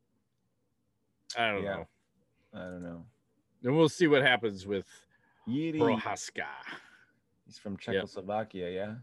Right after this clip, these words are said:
Speaker 1: Yeah, I believe so. Which sound about right.
Speaker 2: Last time he, he only lost, uh, he lost to King Mo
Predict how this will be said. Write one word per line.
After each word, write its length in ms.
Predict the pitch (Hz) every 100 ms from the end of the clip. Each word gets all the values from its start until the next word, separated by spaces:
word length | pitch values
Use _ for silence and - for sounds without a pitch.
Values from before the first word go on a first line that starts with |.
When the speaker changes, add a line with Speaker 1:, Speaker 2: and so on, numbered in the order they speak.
| - _ _
Speaker 1:
Yeah, 320 | 98 95 120 131 _ _ _ _ _
I 60 | 95
believe 260 | 101 131 131
so. 300 | 101 113 135 _ _ _ -
Which 160 | 147 -
sound 180 | 175
about 200 | 113 110
right. 280 | 98 110 120 - _ _ _ _ _ _ _ _ _ _ _ _ _ _ _ _ _ - _ -
Speaker 2:
Last 220 | 135 -
time 120 | 147
he, 80 | 135
he 300 | 117 113 123
only 180 | 156 139
lost, 360 | 123 127 - 120
uh, 200 | 113 104
he 120 | 117
lost 260 | 135 135
to 120 | 113 95
King 320 | - 131 135
Mo 400 | 127 127 98